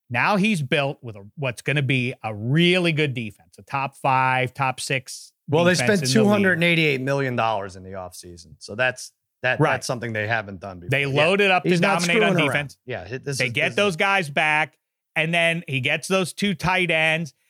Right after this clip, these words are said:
Speaker 1: He gets some wheels on the outside to distract defenses, and they're just gonna grind people in a league now that is all about Josh Allen and Patrick Mahomes and Justin Herbert. He's gonna go hard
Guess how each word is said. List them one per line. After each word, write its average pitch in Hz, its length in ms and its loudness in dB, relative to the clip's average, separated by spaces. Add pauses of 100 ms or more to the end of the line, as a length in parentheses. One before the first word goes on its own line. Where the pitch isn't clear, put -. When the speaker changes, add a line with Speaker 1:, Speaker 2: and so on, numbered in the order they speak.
(100)
Speaker 1:
He 139 120 2
gets 151 260 -2
some 139 220 2
wheels 165 380 2
on 175 160 2
the 165 160 2
outside 156 640 0
to 147 80 0
distract 139 560 0
defenses, 135 760 -2
and 120 160 -2
they're 156 120 0
just 196 180 -2
gonna 117 200 -4
grind 156 920 2
people 175 460 0
in 139 140 -2
a 123 120 -2
league 165 440 2
now 139 520 0 (280)
that 127 120 0
is 120 100 -2
all 147 220 4
about 135 240 0
Josh 147 320 0
Allen 143 340 0
and 127 120 -2
Patrick 135 320 -2
Mahomes 131 380 0
and 120 120 -2
Justin 131 340 -2
Herbert. 120 420 -2 (240)
He's 156 220 2
gonna 151 200 0
go 120 180 -2
hard 151 680 0